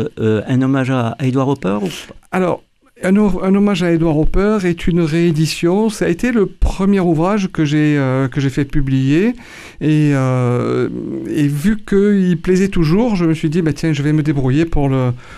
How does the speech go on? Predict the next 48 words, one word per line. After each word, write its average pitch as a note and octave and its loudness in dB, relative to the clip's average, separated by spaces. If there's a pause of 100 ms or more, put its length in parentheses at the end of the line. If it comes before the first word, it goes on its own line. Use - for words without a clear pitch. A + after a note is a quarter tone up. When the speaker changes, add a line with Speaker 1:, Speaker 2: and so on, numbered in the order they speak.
(160)
Speaker 2:
pour B2+ 2
le C3 0
rééditer. » C3+ 0
Et - 0
puis, C3 0
c'est B2+ -2
ce - -8
que C#3+ -2
j'ai B2 0
fait D3+ 0
en C3+ 0
complétant B2+ -2
avec B2 -2
une B2 2
ou A#2 2
deux A#2+ 0
nouvelles B2 0
supplémentaires. A#2+ -2 (480)
Voilà, A2+ -2
c'est C3 -2
donc D#3 2
mon, D3+ 4
mon D3+ 2
premier D#3 4
et G#3 2
mon E3+ 2
dernier D3+ 2
ouvrage, B2+ 0
on G#2+ 0
va G2+ 0
dire. F2+ -4 (240)
Voilà. F#2 -10 (200)
Speaker 1:
Mm. G#2 -6
Speaker 2:
Et A#2 -2 (120)
entre, F#3+ 0
il C3+ 2
y A#2 2
en G#2+ 0
a A#2+ 0
eu G#2 0
d'autres. D#2 -10
Speaker 1:
Alors, C#3 0
il D3+ 2
y E3 2
a - 2
eu E3+ 0
Merci D#3+ -2
Maman. E3+ -2